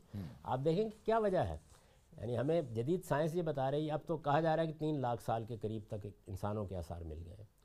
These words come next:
Speaker 2: چلیں تھوڑی دیر کے لیے مان لیں کہ جن، جن انسانوں کو ہم انسان کہتے ہیں آخری درجے میں، چلیے تیس ہزار سال، چالیس ہزار، پچاس جتنے بھی ہوں گے،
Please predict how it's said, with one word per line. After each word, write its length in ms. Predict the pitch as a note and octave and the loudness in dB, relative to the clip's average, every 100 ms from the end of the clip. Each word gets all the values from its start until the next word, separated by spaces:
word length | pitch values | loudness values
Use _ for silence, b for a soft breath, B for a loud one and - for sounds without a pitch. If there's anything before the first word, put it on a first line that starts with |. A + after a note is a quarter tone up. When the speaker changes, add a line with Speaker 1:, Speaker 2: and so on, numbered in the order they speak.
| - _ - | -20 _ -2
Speaker 2:
چلیں 260 | C#3 D3+ - | 0 0 0
تھوڑی 200 | C3+ D#3 | 0 2
دیر 140 | C#3+ | 2
کے 120 | C#3 C3 | 0 -2
لیے 120 | C3 | -4
مان 220 | G#2 A2 | -2 -2
لیں 240 | B2+ C#3 | 0 0
کہ 100 | C3+ | 0
جن، 260 | A#2+ B2 B2 | -2 -2 -4
جن 160 | A#2 C3 | -2 -2
انسانوں 600 | A#2+ G#2 G2 A2+ B2+ A#2+ - _ _ - _ | -2 -2 -2 0 0 -2 -8 _ _ -20 _
کو 180 | - F#2 | -4 -2
ہم 100 | A2+ G2 | -2 -4
انسان 500 | G2 G2 B2+ D#3+ F3+ | -6 0 6 6 6
کہتے 320 | C3 G#2 A2+ | 4 0 0
ہیں 80 | G#2+ | 0
آخری 320 | F#2 F#2+ A#2+ | -2 -2 -2
درجے 280 | G#2 F#2 A2 | -2 -2 -4
میں، 100 | A2 | -4
چلیے 240 | C3 C3 - | -4 -4 -2
تیس 180 | C#3 G#2+ | -2 -2
ہزار 220 | G#2 F2 E2 | -2 -6 -8
سال، 160 | G#2+ G2+ | -10 -8
چالیس 300 | B2 A#2+ F#2+ | -4 -2 -2
ہزار، 180 | F2+ F#2+ | -4 -6
پچاس 320 | G#2 G#2 G2 | -8 -6 -4
جتنے 260 | G2+ G2 G#2+ | -6 -6 -6
بھی 140 | A2 | -4
ہوں 180 | F2+ | -4
گے، 60 | D#2+ | -4